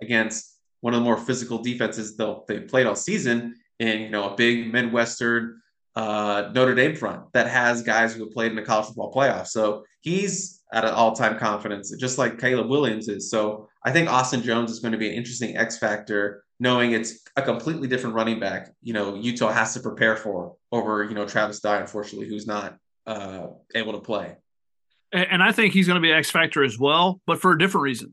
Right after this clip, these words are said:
Speaker 2: I got him and Josh Falo as X factors on the offensive side because the only time in that game where U S C didn't seem to really be humming was when Utah was able to get pressure. And whether that was just Caleb having to throw the ball away or the couple times where they got some sacks and, you know, put U S C in that,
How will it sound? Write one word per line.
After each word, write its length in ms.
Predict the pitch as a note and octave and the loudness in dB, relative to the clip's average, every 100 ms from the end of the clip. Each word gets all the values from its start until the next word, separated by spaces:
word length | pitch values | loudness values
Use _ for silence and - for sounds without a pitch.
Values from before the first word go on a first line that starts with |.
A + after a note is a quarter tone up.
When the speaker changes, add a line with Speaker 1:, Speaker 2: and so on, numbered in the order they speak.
| - | 0
Speaker 2:
I 100 | D#3 | 2
got 160 | A3 | 2
him 380 | C#3 F#3+ G#3+ A3 - | 2 2 4 4 4
and 180 | F3+ E3+ | 4 6
Josh 320 | F3 D3 - | 4 4 4
Falo 380 | F3+ F#3+ E3+ D#3 | 6 8 6 2
as 100 | D3 | 0
X 160 | E3 | 0
factors 420 | - E3+ C#3+ D#3+ | 2 2 2 -2
on 80 | D3 | 0
the 160 | D3 D3+ | 4 6
offensive 340 | D#3 D#3 C3+ | 6 4 -4
side 280 | - D#3 D#3+ | 2 2 2
because 480 | C#3+ D#3+ D#3 D3 - _ _ _ | 0 2 2 2 -2 _ _ _
the 80 | D3 | 0
only 200 | B3 E4 | 2 4
time 260 | A3 A3 | 6 6
in 60 | A3 | 6
that 180 | F#3+ D3+ | 4 4
game 200 | F3+ F#3 | 2 4
where 120 | E3+ | 4
U 180 | D#3 F3+ | 4 4
S 120 | E3+ | 4
C 120 | F#3 | 2
didn't 220 | E3 E3+ | 2 0
seem 180 | C#3+ F3 | 0 0
to 80 | D#3+ | 2
really 180 | D#3 E3 | 4 4
be 120 | C#3+ | 4
humming 480 | B2 G3 E3+ D3 C3 _ _ _ | 4 6 6 4 0 _ _ _
was 260 | D3+ E3+ D3 | 2 2 4
when 440 | E3+ F#3 F#3 E3 - - | 4 6 6 4 -4 -2
Utah 360 | D3+ F#3 G3+ | 2 6 8
was 120 | G3 F#3 | 8 6
able 120 | D#3+ | 4
to 40 | |
get 200 | D#3+ F3+ | 2 2
pressure. 460 | F3 F3 - C3 - _ _ - | 2 2 2 -4 -12 _ _ -2
And 100 | D3 | 4
whether 180 | D#3 D#3+ | 6 6
that 200 | E3+ D#3 | 4 4
was 160 | D3+ | 2
just 380 | D3 F3 D#3+ - _ _ | 4 4 4 -2 _ _
Caleb 200 | F3 F3 | 2 4
having 200 | E3+ E3 | 4 2
to 20 | |
throw 140 | C#3+ E3 | 2 2
the 80 | D3 | 4
ball 180 | D#3 | 2
away 320 | D3+ F3+ G3+ - | 4 4 4 4
or 220 | F3 F3+ | 4 4
the 80 | - | 4
couple 240 | F3 F3+ | 0 0
times 320 | - E3 D#3+ | 2 2 2
where 60 | D3 | 0
they 60 | D3+ | 2
got 180 | D3+ | 2
some 100 | - | 0
sacks 460 | C3 - E3+ E3 - | -2 2 4 4 0
and, 160 | C#3+ C3+ | -4 -2
you 60 | |
know, 80 | - | -2
put 220 | - E3 | 0 0
U 120 | D3 D3+ | 2 0
S 120 | C#3+ | 2
C 160 | D#3+ | 2
in 100 | D3+ | 4
that, 200 | C#3+ C3+ | 4 2